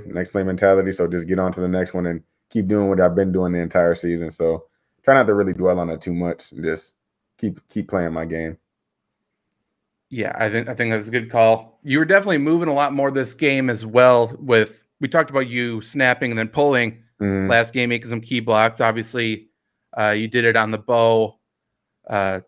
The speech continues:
Speaker 2: touchdown run towards the, on the right side. You did it a few
Speaker 1: Yeah.
Speaker 2: other times. That is, uh,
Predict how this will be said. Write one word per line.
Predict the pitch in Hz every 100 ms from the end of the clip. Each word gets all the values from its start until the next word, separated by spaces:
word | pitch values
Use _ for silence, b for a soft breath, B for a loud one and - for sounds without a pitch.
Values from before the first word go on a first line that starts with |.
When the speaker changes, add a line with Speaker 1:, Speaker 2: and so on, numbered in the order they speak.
| -
Speaker 2:
touchdown | 139 - 127 113
run | 110 113 110
towards | 120 110
the, | 110 -
on | 123 110
the |
right | 104 107
side. | 110 139 135
You | 123
did | 127
it | 120
a | 98
few | 92
Speaker 1:
Yeah. | 123
Speaker 2:
other | 120
times. | 120 120 120 117 113
That | 110 113
is, | 104 - - _ _ _ _ -
uh, | 104 104